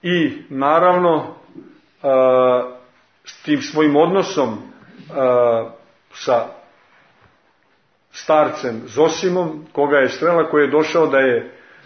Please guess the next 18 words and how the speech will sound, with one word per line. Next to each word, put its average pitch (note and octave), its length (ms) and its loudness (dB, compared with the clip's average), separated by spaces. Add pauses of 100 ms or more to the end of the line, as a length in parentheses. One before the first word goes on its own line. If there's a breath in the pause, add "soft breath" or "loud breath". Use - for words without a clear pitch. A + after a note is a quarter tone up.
(260 loud breath)
a, A#2 380 0 (400)
pričesti, F3+ 600 2
pokazala D3+ 760 2 (320 loud breath)
da B2+ 140 -2
zapravo E3 560 2
svaki G#3+ 560 -4
podvig, C3+ 400 2 (120)
svaka F#3 440 -2
vrlina, E3 540 -2 (240)
pa C3 80 -6
svaki F3+ 480 -2
pad, F3+ 280 2
svaki D#3+ 380 -2
greh, D#3 360 -2
zapravo F3 320 -2
sveukupan G#3 560 -4
naš G3 180 2
život, D3+ 360 -2